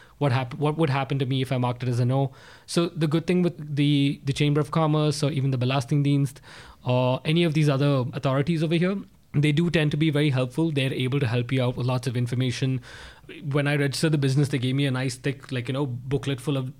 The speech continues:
different bits of information to read up on and stuff like that. So all the information is there, it's available. It does take time to read, definitely. And the only drawback, I would say, the entire process is, of course, through bureaucracy. It's a little slow sometimes to get a response from someone,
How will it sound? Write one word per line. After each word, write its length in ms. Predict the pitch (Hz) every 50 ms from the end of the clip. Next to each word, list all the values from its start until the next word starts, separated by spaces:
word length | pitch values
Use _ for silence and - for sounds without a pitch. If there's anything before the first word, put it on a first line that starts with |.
| -
different 320 | 139 135 147 - 160 151 139
bits 180 | 143 135 -
of 100 | 147 123
information 520 | 147 147 143 - 151 147 147 143 - 156 143
to 80 | 143
read 200 | 127 139 135 139
up 120 | 139 131 123
on 220 | 139 135 135 135 - -
and 140 | 143 131 120
stuff 220 | - 139 131 -
like 120 | 139 135 131
that. 220 | 131 131 131 120 - - - - - - - -
So 140 | - 160 156
all 220 | 147 151 160 185
the 80 | 208 196
information 460 | 175 - 180 175 175 170 - 190 185
is 80 | 170
there, 220 | 131 135 139 147 147
it's 140 | 143 123 139
available. 440 | 117 123 120 120 127 135 151 151 147 -
It 340 | 143 139 139 - - - 139
does 220 | 143 147 156 147
take 260 | - 147 139 135 -
time 260 | - 135 123 131 135 123
to 100 | 139 120
read, 260 | 113 120 131 147 147
definitely. 540 | 131 151 139 - 160 156 147 170 196 208 - - - - - - - - - -
And 200 | 147 151 147 143
the 80 | 160
only 180 | 139 143 156 175
drawback, 460 | 143 135 135 127 131 131 147 147 -
I 40 | 160
would 140 | 151 143 -
say, 80 | 147
the 120 | 147 143 151
entire 300 | 131 123 135 131 131 135
process 400 | - 139 131 127 - 156 139 147
is, 140 | 143 127 120 117 - - -
of 160 | - 127 120 -
course, 200 | 147 139 131 -
through 120 | - 131
bureaucracy. 640 | 117 123 127 120 113 120 - 143 120 - 135 131
It's 200 | 131 151 139 -
a 40 | 143
little 240 | 123 127 131 135 131
slow 340 | - - - 123 127 135 135
sometimes 400 | 123 143 135 127 139 135 139 123
to 80 | 123
get 100 | 117 123 120
a 60 | 123
response 440 | 117 123 120 - - 131 139 143 -
from 120 | - 160
someone, 440 | 151 - 160 165 180 202 214 208 -